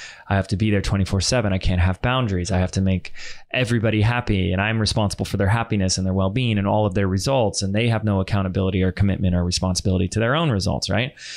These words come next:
And if that's not changing, then every product that you create's gonna feel heavy.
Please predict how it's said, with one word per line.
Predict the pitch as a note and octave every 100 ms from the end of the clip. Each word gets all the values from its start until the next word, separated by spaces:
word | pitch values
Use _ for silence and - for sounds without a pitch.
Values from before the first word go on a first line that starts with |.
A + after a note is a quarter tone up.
| - - -
And | G#2+ G2+ F#2 -
if | A2 -
that's | A2+ E3+ G#3
not | B2 G2
changing, | - G2 F#2+ G2 G2+
then | G2 G2+
every | C#3 - C#3+ A2+
product | - C3+ A#2 G#2
that | - G2+
you | B2+
create's | C3 D#3+ E3+ -
gonna | C3+ D3
feel | D#3 E3+ F#3+
heavy. | G3 C#4+ E3+ F2+